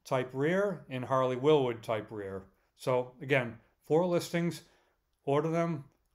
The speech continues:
or buy them by the pictures in the listings, okay?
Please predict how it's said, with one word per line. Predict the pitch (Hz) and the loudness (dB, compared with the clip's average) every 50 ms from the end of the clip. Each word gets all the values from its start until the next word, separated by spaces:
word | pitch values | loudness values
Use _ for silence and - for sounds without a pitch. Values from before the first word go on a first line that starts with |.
| _ _ | _ _
or | - 165 147 131 127 127 127 127 127 131 123 - - - _ _ _ _ _ _ _ _ _ _ _ _ 190 | -6 -4 -2 0 2 4 4 4 4 2 0 -2 -8 -16 _ _ _ _ _ _ _ _ _ _ _ _ -14
buy | 135 120 131 131 139 143 | -2 0 2 4 4 2
them | 147 156 156 156 151 | 2 0 0 0 0
by | 131 131 131 131 127 127 127 123 123 123 117 | 2 2 2 4 4 4 2 2 0 0 -4
the | 123 | -8
pictures | - - - 165 151 151 - 160 131 135 | -8 -2 -2 -2 -2 0 -4 -4 -4 -4
in | 143 139 | -4 -2
the | 139 | -2
listings, | 135 131 131 127 - - 123 110 107 107 104 | 0 0 -2 -2 -4 -8 -10 -10 -10 -8 -8
okay? | 110 107 101 - 117 110 113 113 117 113 | -10 -10 -8 -4 -2 -2 0 0 -2 -4